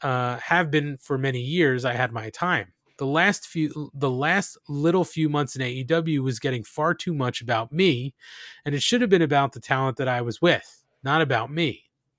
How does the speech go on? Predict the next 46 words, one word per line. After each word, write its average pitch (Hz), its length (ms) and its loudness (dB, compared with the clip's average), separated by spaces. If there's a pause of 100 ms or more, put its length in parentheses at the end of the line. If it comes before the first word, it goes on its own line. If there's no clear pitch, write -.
I'm 135 100 -6
quite 196 360 0
happy 143 340 -2
being 120 220 -4
in 117 80 -6
the 117 60 -8
background. 143 600 0 (560)
I 135 60 -2
could 220 240 8
have 202 140 6
a 170 60 -2
better, 160 420 4
uh, 147 280 2
I 147 80 0
couldn't 190 640 -4
have 156 560 -2
a 143 40 -2
better 139 300 2
last 131 320 -4
few 139 160 -8
months 120 380 -6 (100)
as 120 180 -4
far 131 300 -2
as 117 160 -6
T 123 200 -8
V 135 420 2 (400)
and 131 160 -4
doing 196 360 4
that, 120 300 -6
but 139 220 -2 (100)
I 160 80 2
didn't 185 260 0
go 190 220 4
there 143 220 4
with 127 140 0
that 123 180 -2
intention. 127 500 -2 (160)
The 143 140 -2
intention 196 400 2
was 214 160 -2
to 151 80 -12
do 156 120 -4
something 135 420 -4
different, 143 420 0
and 135 80 -4
it 127 120 -4